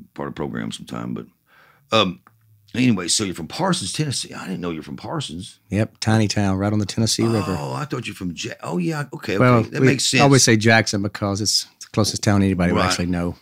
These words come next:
Speaker 1: Right. Yeah, it's kinda like when I say New Madrid County. I
Speaker 2: Yeah.
Speaker 1: mean,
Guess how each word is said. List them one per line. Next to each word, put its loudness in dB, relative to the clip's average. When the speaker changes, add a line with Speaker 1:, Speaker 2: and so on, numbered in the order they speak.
Speaker 1:
Right. -10
Yeah, 8
it's 6
kinda 4
like 0
when -4
I -4
say 0
New 0
Madrid -2
County. -6
I -8
Speaker 2:
Yeah. -6
Speaker 1:
mean, -4